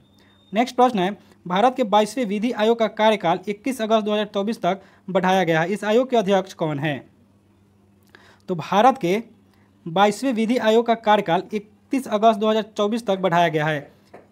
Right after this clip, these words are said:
इस आयोग के अध्यक्ष ऋतुराज अवस्थी है। ऑप्शन ए इसका राइट आंसर हो जाएगा, ऋतुराज अवस्थी।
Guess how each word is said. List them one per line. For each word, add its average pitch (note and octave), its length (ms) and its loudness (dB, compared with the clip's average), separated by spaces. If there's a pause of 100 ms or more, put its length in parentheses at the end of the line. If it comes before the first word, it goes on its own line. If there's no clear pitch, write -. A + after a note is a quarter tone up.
(160)
इस G#3+ 260 -6
आयोग A#3+ 320 4
के B3+ 80 2
अध्यक्ष G3+ 500 4 (380)
ऋतुराज A3 540 4
अवस्थी E3+ 360 -2
है। D#3+ 120 2
ऑप्शन F#3 300 -2
ए B3+ 60 2
इसका A#3+ 180 0
राइट A#3 180 4
आंसर G#3+ 180 -4
हो G#3 60 0
जाएगा, F3+ 260 0 (360)
ऋतुराज F#3+ 500 2
अवस्थी। D3+ 480 -6